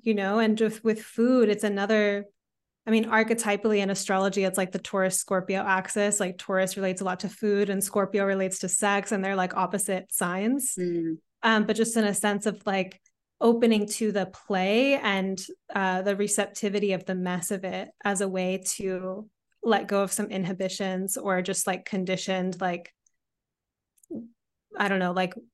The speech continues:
Speaker 1: smaller pathways, I guess, of relating to food. Um,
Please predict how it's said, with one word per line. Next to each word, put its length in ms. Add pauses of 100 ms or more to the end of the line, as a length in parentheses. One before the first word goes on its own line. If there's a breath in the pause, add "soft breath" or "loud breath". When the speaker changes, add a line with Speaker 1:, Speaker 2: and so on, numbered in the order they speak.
(120)
Speaker 1:
smaller 540
pathways, 600
I 80
guess, 320
of 120
relating 420
to 120
food. 480 (280)
Um, 420